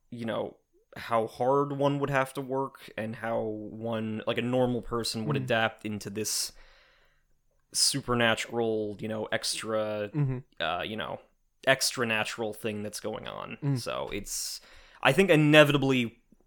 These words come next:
Speaker 1: you know, I'm going to bring that to showcase on
Speaker 2: Yes.
Speaker 1: this podcast, 'cause it is, uh, the seasons, I believe, are short enough to do that, similar to what we did with Kill la Kill.
Speaker 2: Cool.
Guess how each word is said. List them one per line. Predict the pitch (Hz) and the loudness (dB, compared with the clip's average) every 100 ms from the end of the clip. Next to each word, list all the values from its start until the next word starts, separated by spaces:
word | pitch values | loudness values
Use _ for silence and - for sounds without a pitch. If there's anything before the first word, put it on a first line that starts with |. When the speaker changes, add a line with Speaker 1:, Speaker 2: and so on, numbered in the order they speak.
| _ | _
Speaker 1:
you | 131 | 0
know, | 117 107 | 0 0
I'm | 113 | 0
going | 113 113 | 0 0
to | 110 | 0
bring | 117 110 | -2 -2
that | 110 107 | -4 -6
to | - | -6
showcase | - 113 - 107 104 | -4 -4 -2 -4 -4
on | 113 | -4
Speaker 2:
Yes. | 107 | -2
Speaker 1:
this | 110 | -4
podcast, | - 107 101 110 107 - | -4 -6 -4 -6 -4 -2
'cause | 127 | 0
it | 143 | 2
is, | 156 131 - - - - - | 2 0 -8 -16 -20 -16 -2
uh, | 110 | 0
the | 113 | 0
seasons, | - 175 170 151 135 | 0 0 0 2 6
I | 131 | 6
believe, | 123 123 117 | 6 0 2
are | 117 | 2
short | - 127 120 113 | 2 -2 -2 0
enough | 117 - | 0 0
to | 117 | -4
do | 120 117 | -4 2
that, | 117 120 - | 4 4 0
similar | 123 113 117 | -4 -2 -2
to | 110 | -2
what | 117 | -2
we | 110 | -2
did | 113 110 | -4 -6
with | 110 | -6
Kill | 123 117 | -4 -4
la | |
Kill. | 110 151 175 | -2 -2 -2
Speaker 2:
Cool. | - 339 | 0 0